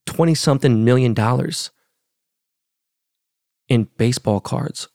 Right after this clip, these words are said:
were sold with my B B logo on 'em, okay? I jumped up in the top one hundred when everyone's money in pro sports stopped. My shit was popping.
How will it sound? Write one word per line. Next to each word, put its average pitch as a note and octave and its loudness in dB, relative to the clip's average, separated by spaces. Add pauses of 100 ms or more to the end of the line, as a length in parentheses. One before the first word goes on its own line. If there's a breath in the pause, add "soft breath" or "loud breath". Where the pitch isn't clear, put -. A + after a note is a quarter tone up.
(160)
were G#2 -6
sold - -2
with - -4
my G2+ 0
B A2+ -4
B A2 -2
logo G#2 0
on - -6
'em, - -18 (640)
okay? A#2 -4 (440 soft breath)
I C#3+ 2
jumped B2 0
up A2+ -2
in G2+ -2
the G2 -4
top - -8
one A#2+ -4
hundred A#2 -4 (300 loud breath)
when - 0 (160)
everyone's C3+ 0
money B2 2
in G2+ -2
pro A#2+ -2
sports - -2 (100)
stopped. - -6 (1300)
My G#2+ -2
shit - 0
was G2+ -4
popping. - -4